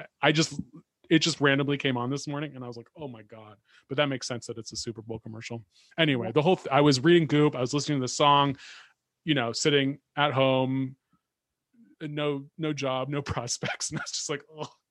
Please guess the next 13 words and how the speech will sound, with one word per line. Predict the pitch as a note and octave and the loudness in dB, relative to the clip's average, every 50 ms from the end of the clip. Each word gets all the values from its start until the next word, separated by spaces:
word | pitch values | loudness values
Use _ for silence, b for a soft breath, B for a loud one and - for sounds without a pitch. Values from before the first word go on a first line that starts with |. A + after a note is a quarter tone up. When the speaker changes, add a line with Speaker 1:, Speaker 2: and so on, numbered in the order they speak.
| _ _ - | _ _ -16
Speaker 1:
get | C#3 C3+ | -14 -12
me, | C3+ B2+ B2 - - - | -10 -12 -12 -12 -14 -12
Speaker 2:
Yeah. | F#3 F3+ F3 E3+ E3 D#3+ E3 E3+ C#3+ | -10 -8 -8 -8 -8 -8 -8 -6 -6
Speaker 1:
get | C#3 C#3 | -4 -2
me | C3+ | -2
away | B2+ B2 A#2+ | -2 -2 -2
from | A2 - A#2+ A#2 | -4 -4 -6 -8
everything." | A2+ A#2 A2+ A#2+ A#2 A2+ - b b b b b b b b _ _ _ _ _ _ _ _ _ _ _ _ _ _ _ _ _ _ _ _ _ _ _ _ _ _ _ _ _ _ B B B B B B B B B B B B B B B B | -6 -6 -4 -4 -6 -6 -6 b b b b b b b b _ _ _ _ _ _ _ _ _ _ _ _ _ _ _ _ _ _ _ _ _ _ _ _ _ _ _ _ _ _ B B B B B B B B B B B B B B B B
Speaker 2:
<sighs> | C4 C4+ C4+ C4 C4 B3+ A#3 A3+ A3+ A3 B B - - F3+ | -2 0 0 0 0 -2 -6 -10 -14 -16 B B -16 -12 -8
Yeah. | F3+ F3 F3 E3+ E3+ E3+ E3+ E3 E3+ F3+ F#3 _ _ _ _ _ _ _ _ _ _ _ _ _ _ _ b b b b b b b | -6 -4 -2 0 0 0 0 0 -2 -4 -6 _ _ _ _ _ _ _ _ _ _ _ _ _ _ _ b b b b b b b
I | F#3+ F#3 | -2 -2
don't | E3+ E3+ E3+ | -2 -2 -4
know. | E3 D#3+ D#3+ D#3+ D#3+ D#3+ E3 E3+ E3+ | -4 -4 -4 -2 -4 -4 -6 -8 -12